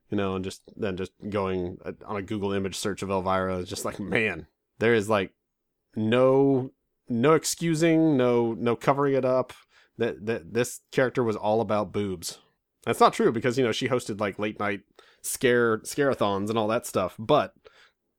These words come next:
boobs. Just like Dolly Parton, great singer, great humanitarian,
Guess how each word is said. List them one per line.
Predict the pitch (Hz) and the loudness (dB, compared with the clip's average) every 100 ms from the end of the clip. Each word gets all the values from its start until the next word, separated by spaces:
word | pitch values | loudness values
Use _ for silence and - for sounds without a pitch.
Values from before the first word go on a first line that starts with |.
| _ | _
boobs. | 113 92 76 - - _ _ | -8 -8 -8 -16 -20 _ _
Just | 185 | 2
like | 151 | 6
Dolly | 180 208 | 6 6
Parton, | 208 170 98 | 4 4 0
great | 85 143 175 | 0 -2 2
singer, | 160 156 175 208 _ _ _ _ | 2 4 2 -2 _ _ _ _
great | 139 151 | 2 4
humanitarian, | 151 151 151 143 160 165 170 180 | 4 6 4 4 4 4 2 0